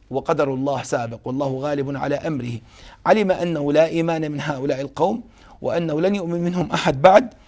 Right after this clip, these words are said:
لذلك أوحى إلى نوح أنه: "لن يؤمن من قومك إلا من قد آمن"، فعلم نوح أنه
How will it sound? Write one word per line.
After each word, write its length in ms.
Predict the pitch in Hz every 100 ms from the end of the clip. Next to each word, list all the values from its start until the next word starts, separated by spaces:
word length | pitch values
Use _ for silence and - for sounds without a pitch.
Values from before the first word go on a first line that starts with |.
| - - -
لذلك 640 | 147 165 156 - 151 143 - - -
أوحى 500 | 208 190 - 156 135
إلى 200 | 143 135
نوح 340 | 139 147 - - _ -
أنه: 480 | 147 147 135 139 135
"لن 120 | 143
يؤمن 360 | 151 139 135 127
من 60 | 123
قومك 580 | 139 131 127 127 127 - - -
إلا 240 | 185 147 131
من 140 | 123
قد 220 | 120 117
آمن"، 320 | 127 120 120 117 -
فعلم 360 | - - 170 156
نوح 320 | 165 160 -
أنه 460 | 147 139 135 160